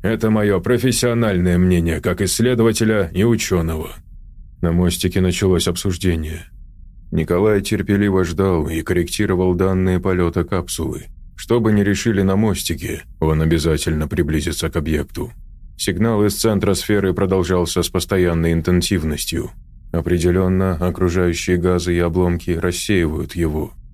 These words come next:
отчего они принимали лишь эхо, осколок целого.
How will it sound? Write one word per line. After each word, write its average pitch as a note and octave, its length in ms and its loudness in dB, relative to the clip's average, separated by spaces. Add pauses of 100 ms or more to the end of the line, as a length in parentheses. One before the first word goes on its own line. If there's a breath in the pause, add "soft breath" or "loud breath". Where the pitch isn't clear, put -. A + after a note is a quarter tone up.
(120)
отчего E2+ 560 0
они E2 200 2
принимали E2 560 0
лишь D#2 260 -4
эхо, D#2+ 440 -4 (320)
осколок F2+ 640 -2
целого. D2+ 680 -4